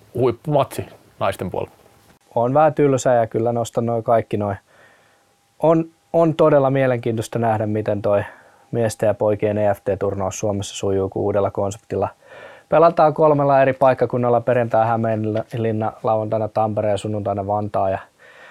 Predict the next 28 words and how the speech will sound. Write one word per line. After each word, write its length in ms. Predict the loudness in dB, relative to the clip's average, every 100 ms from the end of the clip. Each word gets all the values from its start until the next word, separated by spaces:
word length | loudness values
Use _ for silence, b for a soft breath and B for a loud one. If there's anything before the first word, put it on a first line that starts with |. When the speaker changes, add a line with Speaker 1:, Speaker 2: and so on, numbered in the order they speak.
| B -8
Speaker 2:
näin 100 | -6
niin 80 |
kuin 120 | 0 2
liiton 280 | 4 4
vinkkelistä, 560 | 2 2 2 0 0 -4
niin 80 | -4
on 60 |
sillä 160 | 2 4
lailla 120 | 4
mielenkiintoinen, 680 | 4 2 2 0 0 0 -2
kun 100 | -4
siinä 240 | -4 -2
tosiaan 460 | 0 0 2 0 0 -6 _ _ _
kolmeen 440 | 2 4 4 2
päivään 400 | 2 4 4 4
rakennetaan 720 | 4 4 2 2 0 -2 -2
kolme 320 | 0 2 2 0
tapahtumaa 640 | 0 2 0 0 -2 -2
ja 60 | 0
puretaan 520 | 2 4 4 2 2
kolme 280 | -2 -2 -4
tapahtumaa 640 | -4 -2 -4 -4 -6 -4
ja 100 | -4
kuljetellaan 640 | -4 -4 -4 -2 -2 -2
kahdeksaa 460 | -2 -4 -4 -4 -4
maajoukkuetta 680 | -2 -2 -2 -4 -6 -6 -6
pitki, 420 | -6 -6 -8 -10 B B B B B -2
pitki, 360 | -2 0 -4